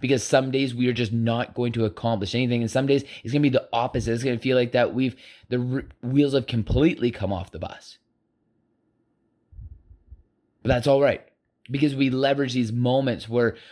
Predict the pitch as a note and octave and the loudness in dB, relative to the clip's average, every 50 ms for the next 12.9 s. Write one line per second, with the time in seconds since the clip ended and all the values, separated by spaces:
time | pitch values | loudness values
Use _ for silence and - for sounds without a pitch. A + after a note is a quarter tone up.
0 | - - A2+ C3+ C#3 C#3 C3+ C3 C3+ C#3 C3+ C3+ C3 C#3 C#3+ C#3+ C#3 B2 G#2+ A2+ | -16 -8 -4 -2 -2 0 0 -2 0 2 4 4 4 4 4 4 2 0 0 -2
1 | A#2+ A#2 A2+ - - G2+ G2+ G2 - A#2 A#2 A2+ A#2+ A#2+ A#2 A#2+ A#2+ B2 B2 B2 | -2 -2 0 0 0 0 0 -2 -2 -4 -2 0 0 0 0 0 0 0 2 2
2 | B2+ C3+ C3+ C3 A#2+ - - _ _ _ _ _ - - A#2 B2 B2 C3+ C3 B2+ | 2 2 0 0 -2 -4 -8 _ _ _ _ _ -14 -12 -8 -4 -2 0 2 4
3 | A#2+ A2+ A2 A2 - - - - A#2 A2+ G#2+ - - - A2+ - - _ _ _ | 4 4 2 2 0 -4 -8 -6 -4 -4 -4 -4 -6 -10 -12 -14 -16 _ _ _
4 | _ _ _ _ _ _ _ _ _ _ _ _ _ _ _ _ _ _ _ _ | _ _ _ _ _ _ _ _ _ _ _ _ _ _ _ _ _ _ _ _
5 | _ _ _ _ _ _ _ _ _ _ _ _ _ _ _ _ _ _ _ _ | _ _ _ _ _ _ _ _ _ _ _ _ _ _ _ _ _ _ _ _
6 | _ _ _ _ _ _ _ _ _ - A2+ A2+ A2+ A#2+ B2+ C3 B2 B2 A#2+ - | _ _ _ _ _ _ _ _ _ -2 0 2 2 2 2 2 2 0 0 -2
7 | - - A2+ G#2 F#2 F2 - - A2 G2+ F#2 F#2 F2+ - C3 C3 C3 B2 - C#3+ | -6 -4 -2 -2 -2 -2 -4 -6 -4 -4 -4 -6 -6 -2 -2 -2 -2 -2 -2 -4
8 | C3+ C3+ C3+ C3 A#2 A2+ A2 A2+ A2+ A2 - - - - - - _ _ _ _ | 0 0 0 0 0 0 2 0 0 0 -2 -8 -20 -20 -20 -20 _ _ _ _
9 | _ _ _ _ - B2 B2+ A2+ A2 C#3 C#3 C3 - - - - - - C3+ C3 | _ _ _ _ -6 -6 -4 -2 -2 -2 -2 -2 -4 -6 -8 -6 -2 2 2 2
10 | C3 B2+ B2+ A#2+ B2 A#2 A#2 B2+ A#2 A2+ - A#2 A2 G#2+ - A2 A2+ G2 F2+ - | 2 2 2 2 0 2 2 2 2 2 0 -2 -4 -2 -2 -2 -2 -2 -2 -4
11 | _ _ _ G2+ - - C3 C3 C3 B2+ - C3+ C3+ C3+ C3+ B2+ B2 A#2 A2+ G#2+ | _ _ _ -18 -8 -2 0 0 0 0 -2 -2 -2 0 2 2 2 2 2 0
12 | - - - - - _ _ - B2+ A#2+ G#2+ G2+ C3 B2+ B2 - - | -4 -10 -20 -20 -20 _ _ -2 -2 0 2 2 0 0 0 -4 -8